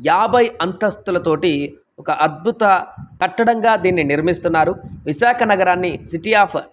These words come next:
Destiny-గా పిలుస్తారు. అందమైన నగరానికి ఓ వైపు బీచ్లు, ఇంకొక వైపు ఎత్తైన కొండలు, చారిత్రక ప్రదేశాల కలయికతో కలిసి ఉంటుంది ఈ సిటీ. బీచ్ రోడ్డు, కైలాసగిరి వంటి ప్రదేశాలు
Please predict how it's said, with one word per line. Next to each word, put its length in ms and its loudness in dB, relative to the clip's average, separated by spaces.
Destiny-గా 500 0
పిలుస్తారు. 480 -6
అందమైన 400 2
నగరానికి 460 0
ఓ 180 0
వైపు 280 2
బీచ్లు, 560 0
ఇంకొక 260 -2
వైపు 320 2
ఎత్తైన 420 -2
కొండలు, 400 -2
చారిత్రక 540 0
ప్రదేశాల 560 0
కలయికతో 460 0
కలిసి 320 -4
ఉంటుంది 320 -2
ఈ 80 0
సిటీ. 300 -8
బీచ్ 260 -2
రోడ్డు, 400 0
కైలాసగిరి 460 2
వంటి 200 -2
ప్రదేశాలు 600 -2